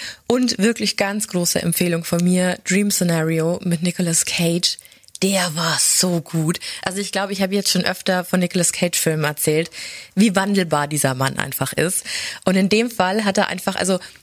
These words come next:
auf dem letzten Fantasy-Filmfest hatte ich mir Sympathy for the Devil mit ihm angeguckt und da war da halt so ein, ja, so ein Teufel in, in Anzug und super adrett und total schlagfertig und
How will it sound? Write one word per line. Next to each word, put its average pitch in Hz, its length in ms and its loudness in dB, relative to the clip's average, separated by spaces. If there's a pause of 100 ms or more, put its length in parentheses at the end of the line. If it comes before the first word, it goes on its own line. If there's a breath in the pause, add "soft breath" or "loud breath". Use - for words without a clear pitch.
auf - 140 -2
dem 202 120 0
letzten 240 300 0
Fantasy-Filmfest 262 840 0
hatte 202 120 0
ich 202 100 0
mir 196 160 4
Sympathy 208 380 0
for 180 160 -2
the 165 60 -2
Devil 226 300 0
mit 302 120 -2
ihm 254 140 0
angeguckt 262 500 -2
und 190 80 0
da 165 140 -2
war 165 140 -2
da 170 160 -2
halt 170 120 -2
so 175 140 -2
ein, 175 120 2 (460 loud breath)
ja, 403 140 2
so 440 160 2
ein - 40 -12
Teufel 254 840 0
in, 220 460 4
in 190 180 2 (140)
Anzug 226 720 0
und 190 200 0
super 214 380 0
adrett 185 500 -2
und 180 160 0
total 175 300 -2
schlagfertig 262 920 0
und 190 220 2